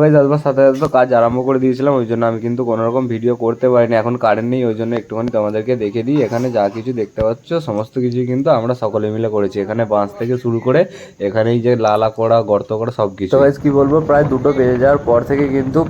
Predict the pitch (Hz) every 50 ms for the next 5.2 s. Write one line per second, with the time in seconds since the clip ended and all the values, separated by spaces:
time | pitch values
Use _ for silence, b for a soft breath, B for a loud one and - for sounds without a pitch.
0 | - 123 123 127 127 - - 147 147 147 151 147 151 160 151 139 127 123 135 131
1 | 143 139 135 131 131 127 127 123 135 143 147 156 135 127 120 120 120 123 127 123
2 | 127 131 139 135 117 110 107 - - - 143 147 131 135 135 135 - - 160 -
3 | 143 147 151 135 113 104 107 110 - 127 139 147 139 131 127 123 120 123 117 135
4 | 139 143 151 165 175 170 147 156 - - 143 147 131 123 123 113 113 127 123 123
5 | 127 131 - 165